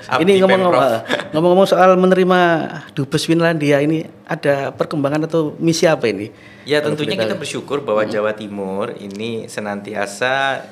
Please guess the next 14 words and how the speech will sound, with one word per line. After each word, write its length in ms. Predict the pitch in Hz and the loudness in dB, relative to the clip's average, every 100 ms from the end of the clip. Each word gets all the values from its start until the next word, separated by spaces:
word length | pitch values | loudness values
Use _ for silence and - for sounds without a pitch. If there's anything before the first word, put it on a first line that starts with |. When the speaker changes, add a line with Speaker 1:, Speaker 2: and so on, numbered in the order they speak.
| - - | -20 -20
Speaker 1:
menerima 720 | 113 107 107 107 110 110 117 | -12 -8 -8 -6 -6 -6 -6
kunjungan 480 | 117 107 101 107 110 | -8 -10 -8 -8 -6
dari 560 | 98 95 101 104 104 - - - | -6 -6 -6 -8 -8 -14 -20 -14
negara-negara 560 | 113 107 104 95 92 92 | -6 -4 -4 -4 -6 -6
sahabat. 720 | - 92 92 - - 98 104 | -8 -10 -12 -12 -14 -14 -14
Speaker 2:
Ya. 120 | - - - - - - | -16 -18 -20 -20 -18 -10
Speaker 1:
Ini 80 | |
kan 240 | 113 123 120 | -6 -6 -4
peluang 240 | 120 113 | -2 -2
kita 240 | 113 104 120 | -4 -6 -6
untuk 160 | 110 | -6
memperluas 640 | 107 107 104 104 107 107 - | -8 -6 -6 -2 -4 -4 -12
jejaring, 720 | 107 104 95 95 92 92 92 - | -8 -4 -4 -4 -8 -10 -12 -10
eh, 140 | 101 | -8